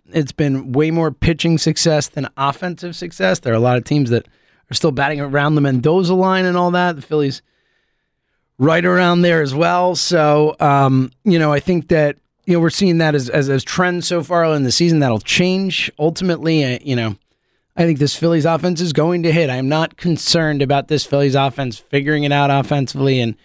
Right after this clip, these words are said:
being able to rake and being able to score runs and all that stuff. So I'm, I'm not at all concerned about that. I, I feel really good about how the pitching's been. You know, I think you do take out of these first few games that the pitching's been good. Girardi concerns me.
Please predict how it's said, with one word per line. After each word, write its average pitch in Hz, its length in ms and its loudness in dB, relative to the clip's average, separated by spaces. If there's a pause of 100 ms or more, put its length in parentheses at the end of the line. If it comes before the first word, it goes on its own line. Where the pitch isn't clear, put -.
(380)
being 151 180 2
able 156 200 2
to 143 40 4
rake 143 320 2
and 131 140 0
being 147 140 2
able 147 120 2
to 147 60 0
score 151 280 0
runs 139 320 0
and 131 80 0
all 131 180 2
that 131 220 0
stuff. 117 280 -2
So 123 200 0
I'm, 131 140 0
I'm 143 140 2
not 175 180 2
at 165 60 2
all 147 180 2
concerned 131 400 -2
about 120 240 0
that. 127 260 0 (640)
I, 185 160 0
I 190 140 0
feel 208 180 0
really 214 220 2
good 220 160 -2
about 220 140 2
how 214 80 0
the 208 80 -6
pitching's 190 360 -4
been. 113 300 -4 (100)
You 170 80 2
know, 175 80 0
I 170 60 0
think 165 260 -2
you 180 60 2
do 165 280 2
take 170 380 0
out 160 120 2
of 156 60 -2
these 160 160 -6
first 151 260 -4
few 165 100 -10
games 151 320 0
that 160 220 -2
the 170 80 -6
pitching's 165 440 -2
been 165 220 0
good. 160 260 0
Girardi 170 540 -2
concerns 180 480 -2
me. 104 180 -2